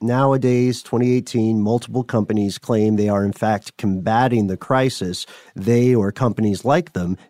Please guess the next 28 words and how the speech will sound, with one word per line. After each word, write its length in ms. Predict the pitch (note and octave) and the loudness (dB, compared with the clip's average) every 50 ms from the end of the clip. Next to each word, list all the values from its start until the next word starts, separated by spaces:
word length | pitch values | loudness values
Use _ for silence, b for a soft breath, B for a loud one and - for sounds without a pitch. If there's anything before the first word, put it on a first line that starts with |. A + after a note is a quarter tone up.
| B - G2+ | B -16 -6
did 260 | - C#3 C#3 C3+ A#2+ - | -2 0 0 0 0 -2
play 240 | - - A#2+ A2+ | -2 0 0 2
a 60 | A2 G#2 | 2 2
role 320 | F#2 G#2+ G#2+ G#2+ G#2 G2+ | 0 0 0 0 0 -2
in 100 | F#2+ F#2+ | -2 -4
creating. 680 | - - - A#2+ B2 B2+ C3 A#2+ G#2+ G#2+ G2 G2 G2 F2+ b b b b b b _ - | -4 -4 -2 0 2 2 2 2 0 0 -2 -2 -4 -6 b b b b b b _ -2
None 260 | G#2 A2 A#2+ B2 B2+ | 0 2 2 4 4
of 140 | B2 A2+ G#2 | 2 2 2
these 180 | A#2 A2 G#2 - | -2 -2 -2 -2
companies 460 | - A2 G2 - G2+ G2 F#2+ F#2 - | -2 -2 -2 0 -2 -2 -2 -4 -6
to 140 | - - F#2 | -8 -10 -6
date 340 | E2+ - D3 D3 C#3+ - - - | -2 0 0 0 0 -2 -4 -6
have 260 | G#2 A2 G#2 F#2+ G#2 | -4 -4 -2 -2 -4
acknowledged 800 | F#2+ F2 G2 B2 C3+ D#3 D#3+ B2 G2 F2+ E2 D#2 - - - - | -4 -2 0 2 2 2 2 0 -2 -4 -4 -6 -10 -10 -6 -6
that 160 | G#2+ F#2 - | -6 -4 -4
they 100 | G#2+ F#2+ | -4 -6
played 320 | D#2+ - - G2 F#2+ F2+ | -4 -4 -6 -6 -4 -4
this 240 | D#2 G2+ F#2+ - - | -4 -6 -6 -6 -6
role, 320 | G2+ F#2 F2+ F2+ F2+ F2+ B B B B - | -6 -6 -4 -6 -6 -8 B B B B -6
even 340 | A2 A2 A2 A2+ A2+ G#2 | -4 -2 0 0 0 2
when 320 | G#2+ G#2+ G2+ G2 G2 G2 B B B B | 0 0 0 0 0 -2 B B B B
internal 480 | - G2 F2+ - - G#2+ G2+ G2+ F#2+ F#2+ | -8 -8 -6 -4 -4 -2 -2 -2 -2 -2
memos 500 | F#2 F2 E2+ E2+ E2+ E2 E2 E2+ - B B B B | -4 -4 -4 -4 -4 -6 -6 -8 -8 B B B B
show 400 | - - - - - F#2+ F2 E2+ | -14 -12 -8 -4 -2 -2 -2 -2
that 160 | E2 F#2+ - | -4 -6 -6
they 120 | - F2+ | -8 -10
consciously 640 | E2 - - E2 E2 D#2+ - E2+ E2 - - F2 E2 | -10 -10 -8 -8 -8 -8 -8 -10 -12 -12 -12 -14 -14
did. 460 | D2+ D2 - C3+ C#3 G2+ D#2 D2 - | -14 -8 -2 0 0 0 0 -4 -10